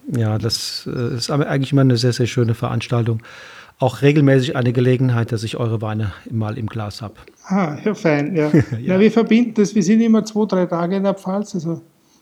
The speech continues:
Speaker 2: wir kommen da immer aus Rheinhessen runter, weil
Speaker 1: Mhm.
Speaker 2: meine, meine Frau ist eine Winzerin aus Rheinhessen.
Speaker 1: Okay, ah ja.
Speaker 2: Und da, da gehen wir unserem Junior bei den Schwiegereltern ab und verbringen dann immer zwei, drei Tage in der Pfalz, besuchen dann immer ein bisschen Kollegen, also den Hans-Jörg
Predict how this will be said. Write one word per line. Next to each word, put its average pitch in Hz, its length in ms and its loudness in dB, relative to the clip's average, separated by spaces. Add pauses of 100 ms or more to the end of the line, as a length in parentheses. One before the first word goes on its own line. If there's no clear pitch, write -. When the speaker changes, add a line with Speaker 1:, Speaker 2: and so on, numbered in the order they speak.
(200)
Speaker 2:
wir 170 140 -2
kommen 175 280 2
da 180 120 2
immer 185 180 2
aus 180 140 -2
Rheinhessen 170 560 -2
runter, 196 520 -2
weil 160 120 -2
Speaker 1:
Mhm. 131 220 4
Speaker 2:
meine, 147 180 -2 (260)
meine 175 200 -2
Frau 175 260 -2
ist 185 180 -2
eine 165 80 -2
Winzerin 202 520 2
aus 180 180 -2
Rheinhessen. 165 600 0 (100)
Speaker 1:
Okay, 185 420 -2
ah 139 140 -2
ja. 104 340 -6
Speaker 2:
Und 185 240 -4 (320)
da, 160 400 0 (180)
da 180 120 -2
gehen 185 240 2
wir 190 120 2
unserem 180 300 0
Junior 220 460 4
bei 185 100 0
den 170 120 0
Schwiegereltern 185 680 0
ab 170 240 -2
und 180 100 -2
verbringen 180 420 0
dann 175 120 0
immer 180 200 0
zwei, 185 200 -2
drei 170 160 -2
Tage 160 280 -2
in 160 80 -2
der 151 100 -2
Pfalz, - 580 -4 (460)
besuchen 202 580 2
dann 180 120 2
immer 180 180 2
ein 170 60 -2
bisschen 175 260 -2
Kollegen, 160 500 2
also 143 160 -4
den 143 200 -2
Hans-Jörg 170 400 -4